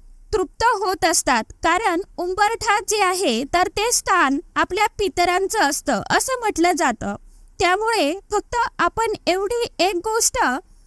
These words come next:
करायची आहे की ज्यामुळे आपले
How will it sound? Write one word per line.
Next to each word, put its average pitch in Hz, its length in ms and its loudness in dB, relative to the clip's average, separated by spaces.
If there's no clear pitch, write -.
करायची 330 460 0
आहे 403 460 -2
की - 480 -4
ज्यामुळे 339 640 0
आपले 339 260 -2